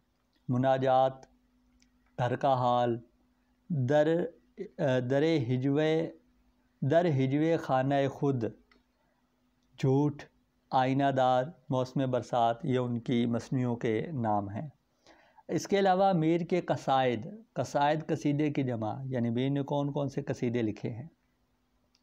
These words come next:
मीर की, मीर के मतबूआ कुलियात में कुल सात कसीदे हैं, जिनमें तीन कसीदे हज़रत अली करमल्लाहु वजहुल करीम के बारे में हैं। एक कसीदा हज़रत इमाम हुसैन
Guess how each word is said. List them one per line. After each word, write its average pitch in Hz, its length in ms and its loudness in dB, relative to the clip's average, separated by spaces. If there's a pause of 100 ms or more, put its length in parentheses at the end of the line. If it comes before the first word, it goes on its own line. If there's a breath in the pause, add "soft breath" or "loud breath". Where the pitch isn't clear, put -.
(500 soft breath)
मीर 175 220 2
की, 202 520 0
मीर 165 260 2
के 180 220 0
मतबूआ 165 540 0
कुलियात 139 640 0
में 131 180 -2
कुल 131 160 -2
सात 123 380 0
कसीदे 127 400 -2
हैं, 120 340 -2 (500 soft breath)
जिनमें 160 300 0
तीन 165 260 0
कसीदे 147 380 0
हज़रत 135 380 0
अली 131 300 2
करमल्लाहु 135 520 0
वजहुल 127 200 -2
करीम 127 300 -4
के 131 80 -2
बारे 120 260 -2
में 120 120 -6
हैं। 110 160 -12 (580 soft breath)
एक 165 300 0
कसीदा 151 420 2
हज़रत 143 320 0
इमाम 135 340 2
हुसैन 135 640 0